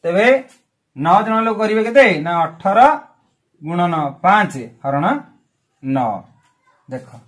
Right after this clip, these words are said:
ତାହେଲେ କାଟିଦିଅ, ନଅ କେ ନଅ, ନଅ ଦୁଗୁଣେ ଅଠର। ଦେଖ, ହରରେ କିଛି ରହିଲା ନାହିଁ, ଲବରେ ରହିଲା ପାଞ୍ଚ ଦୁଗୁଣେ ଦଶ। ତାହେଲେ ପାଞ୍ଚ ଜଣ ଲୋକଙ୍କୁ ଅଠର ଦିନ ଲାଗିଲେ, ନଅ ଜଣ ଲୋକକୁ କେତେ ଦିନ ଲାଗିବ ନା,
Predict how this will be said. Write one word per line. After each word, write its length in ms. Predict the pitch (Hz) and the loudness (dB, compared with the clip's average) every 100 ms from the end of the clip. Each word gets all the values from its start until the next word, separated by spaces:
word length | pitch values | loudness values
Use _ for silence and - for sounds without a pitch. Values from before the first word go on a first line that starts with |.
| _ _ | _ _
ତାହେଲେ 100 | 175 196 | -2 0
କାଟିଦିଅ, 260 | 190 208 | 0 -2
ନଅ 200 | 190 196 202 | 2 4 4
କେ 120 | 202 208 | 0 -6
ନଅ, 220 | 208 233 294 311 - _ _ 143 | 2 4 4 2 -10 _ _ -4
ନଅ 160 | 165 156 | -2 -2
ଦୁଗୁଣେ 300 | 147 143 165 208 | -4 -4 -2 0
ଅଠର। 320 | - 131 107 98 _ _ | -2 -6 -16 -18 _ _
ଦେଖ, 140 | 117 113 139 - | -20 -16 -16 -18
ହରରେ 240 | - 165 202 | -6 -2 -2
କିଛି 140 | 190 220 | -4 0
ରହିଲା 200 | 226 226 | 2 2
ନାହିଁ, 160 | 247 | 2
ଲବରେ 240 | 247 202 214 | 0 0 0
ରହିଲା 160 | 220 | 0
ପାଞ୍ଚ 220 | 196 202 175 | 0 -2 -4
ଦୁଗୁଣେ 280 | 202 208 254 381 - _ _ _ _ _ _ _ _ _ 120 | -6 -2 0 0 -4 _ _ _ _ _ _ _ _ _ -12
ଦଶ। 400 | 131 160 143 - 117 _ _ _ _ | -2 0 0 -4 -18 _ _ _ _
ତାହେଲେ 160 | 214 240 233 | -8 -8 -2
ପାଞ୍ଚ 280 | 190 180 170 | -2 -2 -4
ଜଣ 180 | 240 247 | -6 -2
ଲୋକଙ୍କୁ 500 | 247 240 254 240 247 277 262 | 0 0 -2 -4 -2 0 -2
ଅଠର 240 | - - 220 226 | -4 0 0 2
ଦିନ 140 | 240 240 | 0 2
ଲାଗିଲେ, 400 | 208 180 185 240 311 - _ _ _ 143 | 2 2 0 2 0 -2 _ _ _ -6
ନଅ 280 | 170 185 233 | 2 4 6
ଜଣ 140 | 233 240 | 4 0
ଲୋକକୁ 200 | 240 240 | 0 -2
କେତେ 140 | 233 | 0
ଦିନ 100 | 262 294 | 4 6
ଲାଗିବ 260 | 277 202 131 - _ _ | 6 4 2 -2 _ _
ନା, 100 | - | -6